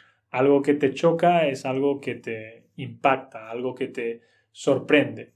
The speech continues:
¿vale? Bueno, me encanta que, que ella diga esto, me encanta esta opinión, porque es muy gracioso este aspecto de nuestra cultura y es verdad. Eh,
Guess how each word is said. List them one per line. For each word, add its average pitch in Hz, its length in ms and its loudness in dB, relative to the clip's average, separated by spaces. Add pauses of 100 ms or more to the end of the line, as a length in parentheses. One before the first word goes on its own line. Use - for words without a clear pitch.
¿vale? 127 260 -10 (760)
Bueno, 170 440 0 (100)
me 160 200 0
encanta 196 760 2
que, 127 640 0 (920)
que 147 360 4
ella 165 140 8
diga 156 280 8
esto, 190 240 2
me 160 100 -2
encanta 143 340 0
esta 147 160 0
opinión, 135 500 -6
porque 143 600 -6 (200)
es 147 180 4
muy 196 140 4
gracioso 160 460 6
este 156 180 0
aspecto 147 400 0
de 143 60 2
nuestra 131 280 -6
cultura 135 360 2
y 160 60 6
es 156 120 4
verdad. 135 460 2 (560)
Eh, 131 420 -4